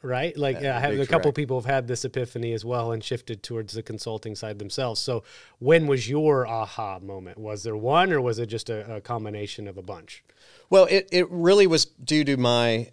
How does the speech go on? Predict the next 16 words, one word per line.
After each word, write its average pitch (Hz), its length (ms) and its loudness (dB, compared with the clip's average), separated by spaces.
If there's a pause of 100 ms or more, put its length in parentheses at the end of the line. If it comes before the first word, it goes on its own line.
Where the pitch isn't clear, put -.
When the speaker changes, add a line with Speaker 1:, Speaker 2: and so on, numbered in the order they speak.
Speaker 2:
uh, 113 160 -4
you 131 80 -2
know, 127 100 2
I 123 120 4
was, 123 360 0
I 131 60 -2
was 127 180 0
in 147 400 0 (200)
Athens 123 720 0 (140)
with 117 380 -6 (260)
Athens 120 340 -4
Area 104 220 -2
Health 107 220 -6
Plan 101 300 -6
for 95 200 -8
about 92 380 -8